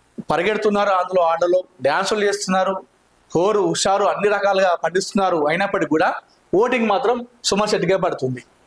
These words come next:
అది మన, ఆయన అమాయకత్వంతో చేస్తున్నారా?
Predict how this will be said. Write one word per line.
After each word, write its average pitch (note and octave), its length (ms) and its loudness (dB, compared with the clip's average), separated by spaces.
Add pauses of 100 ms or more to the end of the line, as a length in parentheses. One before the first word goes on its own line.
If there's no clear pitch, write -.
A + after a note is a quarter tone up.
అది D#3+ 180 0
మన, D#3 140 0
ఆయన D3 560 -4
అమాయకత్వంతో F#3+ 800 -2
చేస్తున్నారా? F3 840 0